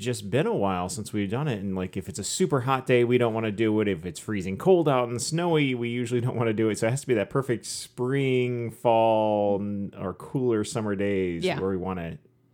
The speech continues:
Speaker 1: stand by that thing or sit out there.
Speaker 2: Mm-hmm.
Speaker 1: But it worked. And usually we were using cornmeal or polenta to actually act as a, almost like ball bearings to slide that sticky dough out, because depending on the humidity, it's extra sticky.
Speaker 2: Yeah.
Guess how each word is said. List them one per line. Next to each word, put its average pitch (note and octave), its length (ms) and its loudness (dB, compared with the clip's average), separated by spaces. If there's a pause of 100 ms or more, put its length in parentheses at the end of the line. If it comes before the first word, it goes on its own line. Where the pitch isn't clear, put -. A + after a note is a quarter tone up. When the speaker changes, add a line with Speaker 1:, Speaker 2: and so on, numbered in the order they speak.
(100)
Speaker 1:
stand A#2+ 420 -2
by G2 140 2
that F2+ 180 -2
thing F#2+ 160 -4
or F2 60 -6
sit B2 260 0
out F#2+ 200 0
there. E2+ 280 -4 (160)
Speaker 2:
Mm-hmm. F3+ 360 -4 (680)
Speaker 1:
But B2 120 -2
it G2+ 100 -10
worked. A#2 760 -6 (140)
And A2 600 0
usually D3 460 0
we B2+ 140 2
were A#2+ 100 4
using A#2 360 -2
cornmeal C3 680 -2
or G#2+ 240 0
polenta B2 720 0
to - 120 -4
actually G#2+ 440 -4
act A2+ 340 -6
as G2 240 -4
a, F2+ 240 -4 (380)
almost G3 240 -4
like F#2+ 180 -8
ball A#2 240 -2
bearings G2 460 -6
to F#2 80 -14
slide G#2 540 -2
that F#2 280 -2
sticky - 380 -8
dough G#2 200 0
out, G#2 180 0
because A#2+ 220 0
depending D3 300 -2
on D3 60 0
the D3 80 -2
humidity, D3 580 2
it's - 180 -4
extra G#2 280 -6
sticky. C3+ 680 0
Speaker 2:
Yeah. D#3+ 200 -6